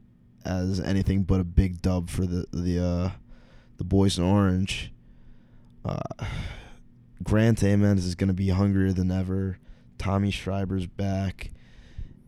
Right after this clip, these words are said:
It's, it's just a, a dominant team versus a team in a rebuild. I don't see it going any way but an Ar-, Archers blowout win.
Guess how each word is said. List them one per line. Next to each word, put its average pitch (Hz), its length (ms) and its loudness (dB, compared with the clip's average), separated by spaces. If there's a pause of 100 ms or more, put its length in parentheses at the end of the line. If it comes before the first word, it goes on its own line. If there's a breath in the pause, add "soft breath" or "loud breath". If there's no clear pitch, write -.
(100)
It's, - 600 -2 (100)
it's - 180 -4
just - 680 -2
a, 95 240 -4 (600)
a 107 120 -2
dominant 107 720 2
team 101 380 0
versus 92 400 -4
a 92 40 -4
team 101 340 -2
in 95 100 0
a 92 60 0
rebuild. 92 760 -4 (840 loud breath)
I 113 140 2
don't 117 180 4
see 113 140 0
it 101 80 0
going 101 380 2
any 107 280 0
way 101 220 2
but 98 240 0
an 95 160 0 (320)
Ar-, 95 240 -2 (100)
Archers 104 400 0
blowout 95 640 -2
win. - 320 -6